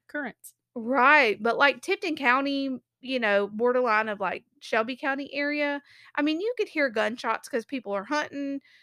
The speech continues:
Speaker 2: people are just target shooting in their yards, you know.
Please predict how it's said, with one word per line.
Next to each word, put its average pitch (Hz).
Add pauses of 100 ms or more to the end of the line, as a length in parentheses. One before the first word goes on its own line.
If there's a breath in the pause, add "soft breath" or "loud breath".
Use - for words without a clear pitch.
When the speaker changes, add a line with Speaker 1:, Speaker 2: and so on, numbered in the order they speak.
(180 soft breath)
Speaker 2:
people 233
are 208
just 190
target 269
shooting 285
in 247
their 202
yards, 240
you 247
know. 185